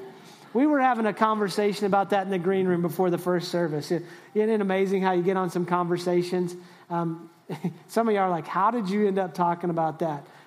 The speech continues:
Well, it wasn't because of kinsman <laughs> redeemer. It was because of Adam's wedding coming up. <laughs>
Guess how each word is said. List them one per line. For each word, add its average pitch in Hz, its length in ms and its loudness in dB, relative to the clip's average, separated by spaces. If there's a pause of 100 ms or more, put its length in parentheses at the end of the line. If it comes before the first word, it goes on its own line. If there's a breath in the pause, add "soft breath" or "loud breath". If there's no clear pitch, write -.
Well, 202 120 0
it 196 60 -4
wasn't 240 380 2
because 208 360 0
of 170 200 -2
kinsman 196 420 0
<laughs> - 20 -2
redeemer. 196 380 0
It 170 60 -2
was 160 100 -6
because 185 320 0
of 175 100 -2
Adam's 180 380 0
wedding 208 320 0
coming 208 340 -4
up. 269 320 -8
<laughs> - 60 -20